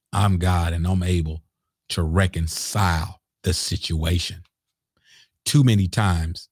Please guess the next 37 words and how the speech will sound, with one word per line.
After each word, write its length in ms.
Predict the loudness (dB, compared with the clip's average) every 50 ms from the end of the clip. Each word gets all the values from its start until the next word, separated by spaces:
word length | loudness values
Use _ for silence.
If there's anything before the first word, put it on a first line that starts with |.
| _ _
and 160 | 0 2 2 4
I'm 220 | 4 2 2 2
learning 380 | 2 2 2 2 2 0 -2 -2
as 160 | -4 -4 -6
a, 60 | -8 -10 -8
as 120 | -6 -4
a 60 | -4
young 280 | -2 0 0 0 0 2
elder 280 | 2 2 0 0 0
in 80 | 0 -2
the 60 | -2
church, 280 | -2 0 0 0 0 -2 -6 -14 -20 -20 -20 _ _
too 160 | -4 0 2 2
many 180 | 4 2 2
times 400 | 2 2 2 2 4 2 0 0 -4 _ _ _
we're 360 | -4 0 4 4 6 4 4
trying 320 | 2 2 2 2 2 0
to 60 | 0 0
reconcile 580 | -2 -2 -2 -2 -4 -4 -2 -2 -2 -2 -2
people, 580 | -4 -2 2 2 2 2 2 0 -4 -4 -4 -8 _ _ _ _ _ _ _ _ _ _ _ _ _
places, 560 | -4 0 2 4 4 4 2 0 -2 -2 -4 -2 0
things, 400 | 2 2 4 4 4 2 2 0
and 160 | 0 -2 -2
situations 720 | -2 -2 -4 -2 0 0 2 2 2 2 2 0 0 0
and 100 | -2 -2
circumstances 960 | -2 0 0 0 0 -2 -4 -4 -4 -4 -4 -4 -6 -10 -14 -18 -18 -20 -20 _ _ _ _ _ _ _ _ _ _ _ _ _ _ _ _ _ _ _
instead 480 | -2 -2 -2 -2 -4 _ 0 2 2 2
of 120 | 2 0
walking 520 | 0 0 2 2 2 2 2 0 0 2
in 80 | 2 2
obedience 560 | 2 0 -2 2 4 6 6 6 6 4 2
to 120 | 0 -4 -2
God's 340 | -2 -2 0 -2 -2 -4
word 400 | -2 0 2 2 2 2 0 -4 -8 _ _ -20 -20 -8 0
and 240 | 2 4 6 6 6
let, 160 | 4 2 2 -2 -6 -8 -6 -2
allow 440 | 0 2 4 4 4 4 2 2